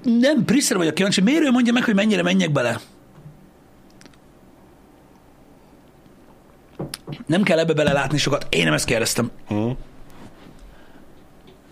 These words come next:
Speaker 1: Akkor is érdekes kérdés egyébként szerintem ez az egész, hogy hogy vált ilyenné a társadalom. Na,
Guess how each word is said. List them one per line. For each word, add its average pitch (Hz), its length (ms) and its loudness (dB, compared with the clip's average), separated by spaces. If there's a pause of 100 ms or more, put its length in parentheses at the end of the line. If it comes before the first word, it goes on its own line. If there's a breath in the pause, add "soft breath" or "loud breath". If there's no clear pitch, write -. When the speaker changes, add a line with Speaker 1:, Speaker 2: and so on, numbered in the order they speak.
(2500 loud breath)
Speaker 1:
Akkor 294 220 -2
is 190 80 0
érdekes 151 420 0
kérdés 135 380 0
egyébként 131 320 -2
szerintem 135 240 -2
ez 127 120 0
az 131 40 -4
egész, 120 520 -4
hogy 143 160 -4
hogy 143 160 -2
vált 123 240 -4
ilyenné 113 300 -6
a 117 60 -10
társadalom. 123 480 -4
Na, 123 80 -12